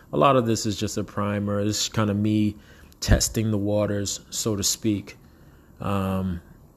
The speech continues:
uh, as a preliminary approach to my, uh, the, the, the Sound Mind ministry of technology.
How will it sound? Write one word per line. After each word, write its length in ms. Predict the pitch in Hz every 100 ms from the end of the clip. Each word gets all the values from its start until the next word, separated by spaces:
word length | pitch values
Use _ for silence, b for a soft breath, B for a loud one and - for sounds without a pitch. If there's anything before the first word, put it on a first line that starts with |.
| -
uh, 200 | 110 - -
as 300 | - 101 101
a 140 | 107 101
preliminary 1000 | - 113 110 110 107 107 104 104 98 - b b b b
approach 680 | 95 - 120 107 95 - -
to 560 | - 113 104 98 95 85 b b b -
my, 400 | - 95 95 95
uh, 220 | 95 92 -
the, 160 | 98 92
the, 240 | 107 101
the 140 | 107
Sound 460 | 107 - 117 110 104
Mind 420 | 101 101 95 90 - -
ministry 680 | 104 104 101 98 - 101 92 - - - - -
of 340 | 104 95 - -
technology. 840 | 107 110 101 98 101 95 98